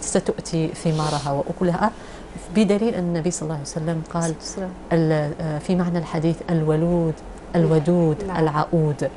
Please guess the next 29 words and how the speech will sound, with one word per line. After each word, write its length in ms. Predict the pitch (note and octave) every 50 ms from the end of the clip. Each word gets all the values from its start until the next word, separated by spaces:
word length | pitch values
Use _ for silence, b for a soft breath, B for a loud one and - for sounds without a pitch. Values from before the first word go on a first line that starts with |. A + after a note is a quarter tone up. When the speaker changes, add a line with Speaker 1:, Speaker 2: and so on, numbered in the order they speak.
| - - - - - - - -
Speaker 3:
نعم. 100 | G4+ E3+ - D#3 - -
Speaker 1:
في 160 | - A#3 A3+
هذا 160 | B3+ A#3 G#3+
الباب 300 | G3+ F#3+ F3 F#3 F#3 F3 - - - -
خصوصا 440 | - E3+ - - A3 G3 - G3 F3 F3+
نحن، 420 | F3+ F3+ - - F#3 F3 F3+ F3+ E3+ B B B B B B -
آه، 260 | F3 - - - F3
في 300 | E3+ - - G3+ - F#3
حينما 340 | - - G#3 G#3 G#3+ F#3+ F#3
تحدث 320 | F#3 G3 - - F3+ - - E3+
مش-، 160 | E3 - - - D#3+ D#3+ D#3+
مناوشات 760 | E3 E3 E3+ E3+ F3+ F#3 F3 F3 E3 - - F#3 F3 E3+ E3+ E3+ - -
أو 80 | E3+ D#3+
خلافات 600 | D#3+ - - G3 F#3 F3 E3+ - F3+ E3 D#3+ -
أو 120 | - F#3+
مشكلات 420 | F3+ F#3 F3+ - - F#3+ F3+ F3+ -
في 60 | -
العلاقة، 440 | F3 E3+ F3+ F#3 F3+ F3+ - F#3+ G3
ننتظر 280 | G#3 - - E3+ E3+
الطرف 280 | D#3+ - - - E3+ D#3 - - -
الآخر 280 | - D#3+ - - E3 D#3+ - B B B B B B B
أن 80 | A3+ G#3+
يطلب 460 | G#3 G#3 - - F3+ F3 D#3 D3+ D#3+
أن 140 | - F3+ F3
Speaker 3:
نعم. 100 | E3+ E3+
Speaker 1:
يكون 380 | E3+ E3+ F3 E3+ - A#3 A3
المبادر 440 | G#3+ G3 F#3 F3 E3 F3+ F3+ E3+ F3
في 120 | E3+ - -
الصلح، 400 | D#3+ - - F3+ E3+ D#3 -